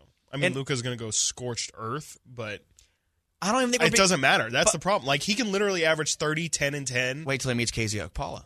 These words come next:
Speaker 1: Who else are they? Hey, now.
Speaker 2: Starting
Speaker 1: Hey, now.
Speaker 2: possible. I guess
Speaker 1: Throw him on him.
Speaker 2: to trans-, we can transition that in a sec. We can end with that 'cause we have, like, five minutes. Chris has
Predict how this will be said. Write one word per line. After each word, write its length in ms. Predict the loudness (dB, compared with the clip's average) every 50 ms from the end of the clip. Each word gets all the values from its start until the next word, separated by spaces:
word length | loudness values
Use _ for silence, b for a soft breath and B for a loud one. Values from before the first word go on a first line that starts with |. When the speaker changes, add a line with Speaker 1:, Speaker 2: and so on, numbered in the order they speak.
| -14 -8
Speaker 1:
Who 240 | -6 -2 -2 0 0
else 200 | 0 -2 -2 -4
are 80 | -4
they? 120 | -6 -8 -10 _ _ _ _ _ _ _ _ _ _ _ _ _ _ _ _ _ _ _ _ _ _ _ _ _ _ _ _ _
Hey, 140 | -10 -10 -8
now. 260 | -8 -10 -12 -14 -20 _ _ _ _ _ _ _ _ _ _ _ _ _ _ _ _ _ _ _ _ _ _ _ _ _ -16
Speaker 2:
Starting 500 | -8 -6 -4 -4 -4 -6 -8 -10 -12 -16 _ _ _ -16
Speaker 1:
Hey, 100 | -16 -14
now. 240 | -14 -14 -18 -20 -18 -10
Speaker 2:
possible. 560 | -6 -4 -4 -4 -4 -6 -6 -6 -6 -6 -10 B B B B B B
I 60 | -6 -4
guess 260 | -4 -2 -4 -4 -6 -8 _ _
Speaker 1:
Throw 160 | -8 -6 -6
him 100 | -4 -4
on 180 | -4 -6 -6 -8
him. 160 | -10 -18 -20 _ _ -10
Speaker 2:
to 100 | -8 -6
trans-, 260 | -2 -2 -2 -2 -2
we 60 | -2 -4
can 80 | -4
transition 380 | -2 -2 -2 -2 -4 -4 -4 -4
that 140 | -4 -4 -6
in 40 | -4
a 40 | -6
sec. 180 | -6 -6 -6 -8
We 60 | -10
can 120 | -10 -10 -10
end 120 | -10 -10
with 120 | -10 -10
that 160 | -10 -10 -10 -10
'cause 60 | -8 -8
we 60 | -6
have, 60 | -6
like, 120 | -6 -6
five 260 | -6 -6 -6 -6 -4 -6
minutes. 220 | -6 -6 -6 -6
Chris 280 | -4 -2 -2 0 0 0
has 360 | 0 0 -2 0 -2 -2 -2